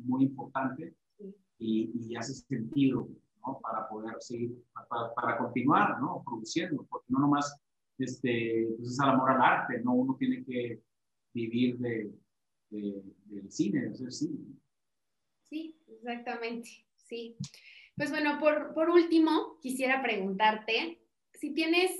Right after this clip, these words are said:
Speaker 2: esto, esto casi siempre lo hago, eh, en la, como mi última pregunta,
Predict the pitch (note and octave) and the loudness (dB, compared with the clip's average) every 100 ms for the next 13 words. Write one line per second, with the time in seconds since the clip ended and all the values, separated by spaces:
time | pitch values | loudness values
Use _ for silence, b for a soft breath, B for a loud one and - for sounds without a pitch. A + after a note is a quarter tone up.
0 | - C#4 C4+ D#4 D4+ D#4 F#4 E4 D4+ C#4+ | -8 -6 -2 -2 -2 -2 0 0 0 -2
1 | C4+ C4 A#3 A#3 A#3 - G#3 F#3+ F#3 - | -2 0 0 0 -2 -2 -4 -2 -4 -8
2 | G3+ G3 F#3+ - G#3+ G#3+ A3 A#3 A3+ C4 | -8 -6 -8 -8 -6 -4 -2 -2 -2 -2
3 | B3+ F#3 F#3 G#3 G#3 F#3 | -2 -2 -2 -2 -4 -6